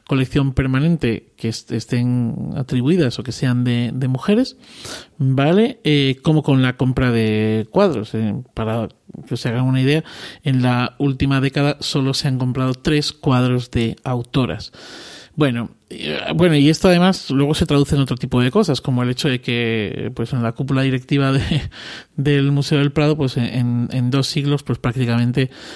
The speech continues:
no haya cambiado, sea totalmente formada mayoritariamente por hombres o que no haya habido hasta el momento ni una sola directora del Museo del Prado.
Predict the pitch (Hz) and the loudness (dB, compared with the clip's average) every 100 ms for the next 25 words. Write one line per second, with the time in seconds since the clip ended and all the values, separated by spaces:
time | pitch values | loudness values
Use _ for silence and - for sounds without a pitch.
0 | - - 123 123 123 120 123 127 139 147 | -18 -4 0 2 2 2 2 2 2 2
1 | 143 139 113 113 110 120 - 123 120 123 | 0 0 0 0 -2 -4 -8 -2 0 0
2 | 123 120 120 117 117 113 117 120 123 120 | 0 0 0 0 0 0 -2 -2 -4 -6
3 | - 127 131 127 127 - - 147 139 131 | -2 0 2 2 0 -6 -10 -4 0 0
4 | 127 139 131 135 135 135 143 147 143 - | 0 0 2 0 0 0 2 0 -2 0
5 | 127 127 131 143 - - - - - - | 2 2 2 0 -2 -16 -16 -10 -4 0
6 | 147 139 139 143 127 143 135 139 156 - | 2 4 2 2 2 2 4 4 2 -2
7 | - 139 151 165 143 127 147 131 - - | -2 0 0 -2 -4 -2 0 0 -4 2
8 | 214 170 - 127 123 120 117 120 127 107 | 2 2 -2 -4 -2 0 -2 -2 -4 -2
9 | 92 90 - - | -4 -6 -12 -14